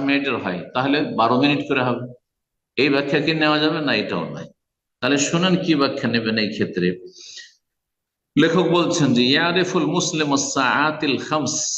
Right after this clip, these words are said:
বিআন ইয়াকসিমা মা বাইনা তুলুই শামসি ইলা মাজিইল ইমামি ইলা খামসাতি আকসাম। একজন মুসলিম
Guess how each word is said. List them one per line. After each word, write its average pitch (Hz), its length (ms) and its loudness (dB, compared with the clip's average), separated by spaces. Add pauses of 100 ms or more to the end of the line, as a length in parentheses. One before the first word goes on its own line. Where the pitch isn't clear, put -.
(520)
বিআন 123 240 -2
ইয়াকসিমা 143 800 -2
মা 120 220 2
বাইনা 139 400 2
তুলুই 107 400 -2
শামসি 151 600 -2 (140)
ইলা 117 180 2
মাজিইল 101 580 -2 (160)
ইমামি 139 400 2
ইলা 135 300 0
খামসাতি 104 580 -4
আকসাম। 85 540 0 (2000)
একজন 123 360 2
মুসলিম 139 480 2